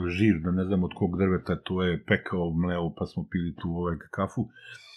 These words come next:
A, o, o, on je čuven, o, po tome, dok ja ni-, nisam došao, pa su samo čuvari bili i sad, ovaj, i to je bilo,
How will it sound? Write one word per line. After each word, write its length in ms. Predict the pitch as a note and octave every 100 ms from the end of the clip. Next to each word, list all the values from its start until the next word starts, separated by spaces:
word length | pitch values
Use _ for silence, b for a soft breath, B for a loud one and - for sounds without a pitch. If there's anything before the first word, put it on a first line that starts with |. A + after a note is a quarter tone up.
| B B B -
A, 240 | F#2+ F2+
o, 340 | - G2+ F#2+ -
o, 280 | G#2 G2 A2
on 80 | A#2
je 120 | A#2
čuven, 380 | - A2+ C#3 - - _ _ _ _ _ _ _ _ b b b b b _ -
o, 280 | G#2+ G2 -
po 80 | G2+
tome, 440 | - A2+ C3 B2
dok 280 | G#2 G#2+ -
ja 100 | B2
ni-, 200 | A#2+ A2
nisam 340 | A#2 A2 A#2
došao, 440 | G#2+ A2 G#2 D#2+ - _
pa 140 | - G2
su 60 | -
samo 240 | B2 A#2 -
čuvari 340 | B2 A#2 A2+
bili 340 | E2 F2 F2
i 40 | E2
sad, 220 | - G2
ovaj, 480 | F#2 G2 F#2+ G2 G2
i 460 | - G2+ F#2+ F#2+ - _ _ _
to 120 | - A2
je 40 |
bilo, 240 | G2 A#2